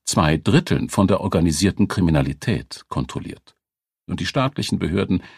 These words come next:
passten sich der Lage an. Wir dürfen also annehmen, dass die segensreiche Verbindung zweier ehrgeiziger Männer schon in den neunziger Jahren begann. Gesichert ist, dass Prigoschin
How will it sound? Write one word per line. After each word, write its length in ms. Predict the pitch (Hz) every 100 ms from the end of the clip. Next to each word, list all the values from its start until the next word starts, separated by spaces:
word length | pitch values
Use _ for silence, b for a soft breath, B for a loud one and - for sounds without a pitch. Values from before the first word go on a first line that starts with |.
| B B
passten 420 | - 95 - - 90
sich 200 | 85 -
der 120 | 76
Lage 420 | 67 62 69 -
an. 220 | - - _ _ _ _ _ _ _ _ _ _ _ _ _
Wir 100 | -
dürfen 300 | 107 180 -
also 220 | 127 117 120
annehmen, 560 | 98 98 85 92 117
dass 160 | 104 95
die 120 | 107
segensreiche 760 | 80 85 87 101 98 85 82 101
Verbindung 600 | 92 76 95 98 104 110
zweier 440 | - 90 87 82
ehrgeiziger 720 | 90 85 82 80 - 87 85
Männer 340 | 73 71 82 92
schon 560 | - 92 95 101 - -
in 140 | 101
den 180 | 104 104
neunziger 540 | 95 85 80 110 104
Jahren 460 | 90 76 62 64 62
begann. 440 | 90 - 64 - _ _ _ _ -
Gesichert 500 | 95 95 92 73 -
ist, 460 | 127 - - -
dass 180 | 101 95
Prigoschin 760 | - 85 78 92 - 170 202